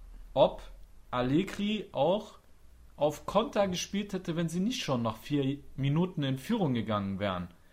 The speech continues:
Weil ich kann mir vorstellen, wenn du, ähm, beim Stand von null null im eigenen Stadion gegen Milan so mauerst, wie jetzt gegen Neapel, sag ich mal, mit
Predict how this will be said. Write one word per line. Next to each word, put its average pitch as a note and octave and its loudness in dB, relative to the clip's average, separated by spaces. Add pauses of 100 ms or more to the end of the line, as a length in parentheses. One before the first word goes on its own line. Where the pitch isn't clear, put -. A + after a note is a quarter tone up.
(440)
Weil C3 0
ich - -4
kann D#3+ 2
mir F#3 2
vorstellen, F#3 2
wenn E3+ 4
du, D#3+ 4 (100)
ähm, C#3 0
beim C#3+ 2
Stand E3+ 2
von E3 2
null F#3 4
null F#3 4
im B2 0
eigenen D#3+ 2
Stadion D#3 4
gegen C3+ 2
Milan E3 4
so C3+ 0
mauerst, D3 4
wie C3+ 2
jetzt C3+ -2
gegen B2+ 2
Neapel, C3+ 2
sag G2+ -2
ich - -8
mal, A2+ 0
mit A#2 -2